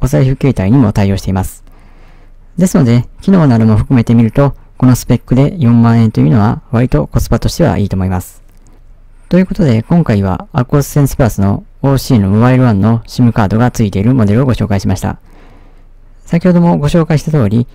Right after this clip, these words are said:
シムカードはセット内容に含まれていますが、契約する必要はありませんので、月々の出費を抑えたいという方は、このオーシーのシムカードは契約せずに、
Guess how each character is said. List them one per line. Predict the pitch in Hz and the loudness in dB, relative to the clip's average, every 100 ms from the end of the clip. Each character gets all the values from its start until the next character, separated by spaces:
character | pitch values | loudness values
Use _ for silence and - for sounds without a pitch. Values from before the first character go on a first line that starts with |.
| - - | -20 -20
シ | - 175 | -4 0
ム | 180 | 2
カ | 180 | 0
ー | 123 | 0
ド | |
は | 101 95 190 | 0 -4 -8
セ | - 139 | -6 -6
ッ | |
ト | - 151 | -2 0
内 | 143 101 | 2 0
容 | 98 | 0
に | 120 131 | 0 -2
含 | 107 123 | -2 0
ま | 107 | 0
れ | |
て | 101 | -2
い | |
ま | 101 | -4
す | 107 | -2
が、 | 113 120 - - - - | -2 -2 -4 -18 -20 -6
契 | 147 143 | 0 0
約 | 135 - | 0 -2
す | 139 | -4
る | |
必 | 127 - 123 | -4 -4 0
要 | |
は | 123 117 185 | 0 0 0
あ | |
り | 120 | 0
ま | 120 | 0
せ | 113 107 | 0 -2
ん | |
の | 95 | 0
で、 | 117 135 - - - - | 0 -2 -8 -20 -20 -6
月 | - | -2
々 | 156 135 127 | 0 2 2
の | 131 | 0
出 | 139 - | -4 -2
費 | 127 | -2
を | |
抑 | 120 117 - | -2 -2 -2
え | 117 | -2
た | 110 | -4
い | 92 | -4
と | - | -4
い | |
う | |
方 | 107 135 | -2 0
は、 | 120 113 - - - - | -2 -2 -8 -20 -20 -2
こ | 117 | 0
の | 117 202 | 0 -2
オ | 123 | -4
ー | 123 | -2
シ | 123 | -2
ー | 104 | -2
の | 95 | -2
シ | 107 | -2
ム | 104 | -2
カ | 104 | -2
ー | 95 | -2
ド | |
は | 95 101 | -4 -4
契 | 110 | -2
約 | 104 101 | -2 -2
せ | - 104 | -4 -4
ず | 98 | 0
に、 | 139 | 0